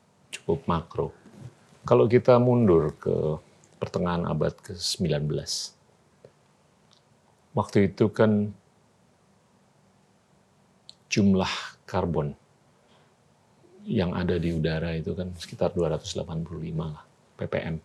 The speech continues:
particles per million, per satu juta molekul udara. Tapi ini udah naik, empat ratus lima puluhan. Karbonisasi ini udah nyata sekali.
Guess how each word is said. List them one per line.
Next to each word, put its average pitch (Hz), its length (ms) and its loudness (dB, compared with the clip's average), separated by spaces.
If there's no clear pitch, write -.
particles 95 540 2
per 92 180 -6
million, 90 400 -2
per - 220 -6
satu 80 640 -4
juta 110 440 -2
molekul 82 580 -2
udara. 80 380 -4
Tapi 113 220 -6
ini 147 80 4
udah 101 160 6
naik, 101 260 0
empat 90 180 -2
ratus - 240 -4
lima 85 180 -2
puluhan. 80 320 -6
Karbonisasi 117 920 6
ini 131 80 2
udah 95 160 4
nyata 82 320 -2
sekali. 82 420 -6